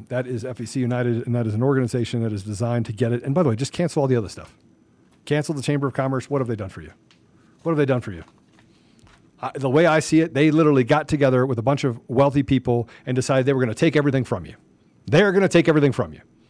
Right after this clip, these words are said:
They're gonna decide and fortify the election against President Trump. Well, they did. They developed an entire ecosystem of election fraud, from ballot mules all the way down to machines that are designed to destroy you.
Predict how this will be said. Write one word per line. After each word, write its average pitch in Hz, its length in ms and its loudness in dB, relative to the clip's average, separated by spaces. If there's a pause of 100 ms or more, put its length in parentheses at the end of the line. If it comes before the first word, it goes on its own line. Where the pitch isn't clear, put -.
(140)
They're 156 160 4
gonna 180 160 6
decide 139 420 4
and 123 100 -2
fortify 151 380 2
the 143 80 4
election 135 300 2
against 135 260 -2
President 131 320 2
Trump. - 240 -8 (680)
Well, 156 80 2
they 170 100 8
did. 190 320 4 (460)
They 147 80 4
developed 175 320 4
an 151 80 6
entire 202 560 4 (220)
ecosystem 185 760 4
of 147 140 2
election 151 360 4
fraud, 104 320 -2 (800)
from 156 360 2 (140)
ballot 190 420 4
mules 196 380 6
all 185 220 6
the 190 60 6
way 185 100 8
down 170 220 4
to 147 100 -2
machines 180 400 2
that 156 80 6
are 139 60 4
designed 151 400 2
to 131 40 -4
destroy 165 440 4
you. 117 340 0